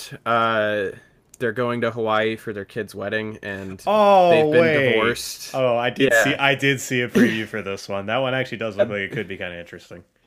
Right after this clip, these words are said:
Speaker 1: Uh, they've been divorced this whole time, but they're kinda brought back together because of the wedding, and they're like, "Well, I don't
Speaker 2: Mm-hmm.
Speaker 1: want that, I don't want them to marry each other, so we gotta break 'em up." Like, that's the
Speaker 2: Yeah.
Speaker 1: whole goal of the parents this whole movie, which
Speaker 2: Gosh.
Speaker 1: obviously they're not gonna break up. They're gonna get married in the end,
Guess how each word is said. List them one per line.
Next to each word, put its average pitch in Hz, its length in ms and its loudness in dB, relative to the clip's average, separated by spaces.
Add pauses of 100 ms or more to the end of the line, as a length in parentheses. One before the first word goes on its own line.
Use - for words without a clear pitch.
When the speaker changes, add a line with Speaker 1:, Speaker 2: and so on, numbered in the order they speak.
(380)
Speaker 1:
Uh, 123 60 2
they've 147 180 2
been 180 180 0
divorced 143 380 2
this 151 160 -8
whole 147 140 0
time, 143 480 0
but 127 200 -2
they're 123 220 0
kinda 131 260 -2
brought 117 280 0
back 120 200 0
together 113 440 -4
because 110 360 -8
of 107 80 -12
the 104 80 -6
wedding, 107 400 -2
and 107 140 -8
they're 107 80 -4
like, 104 220 -4
"Well, 110 100 0
I 117 100 4
don't 139 140 2
Speaker 2:
Mm-hmm. - 80 -6
Speaker 1:
want 127 280 0
that, 127 160 -4 (360)
I 156 80 0
don't 175 160 4
want 160 220 2
them 151 140 0
to 135 60 2
marry 139 280 4
each 117 120 -4
other, 120 220 0
so 117 180 -6
we 123 140 -2
gotta 131 160 2
break 135 320 0
'em 127 100 0
up." 113 240 -2
Like, 117 260 -4
that's 135 320 0
the 101 40 0
Speaker 2:
Yeah. 101 60 4
Speaker 1:
whole 131 240 0
goal 120 240 0
of 110 100 -4
the 117 80 -6
parents 120 300 -4
this 110 80 -12
whole 120 140 -2
movie, 113 360 -4 (300)
which 165 160 -4
Speaker 2:
Gosh. 208 100 6
Speaker 1:
obviously 208 320 2
they're 156 140 0
not 151 160 2
gonna 143 100 0
break 123 240 -2
up. 127 160 -2
They're 127 80 -2
gonna 151 180 -2
get 143 140 2
married 123 260 -2
in 117 120 -4
the 113 80 -6
end, 113 160 -8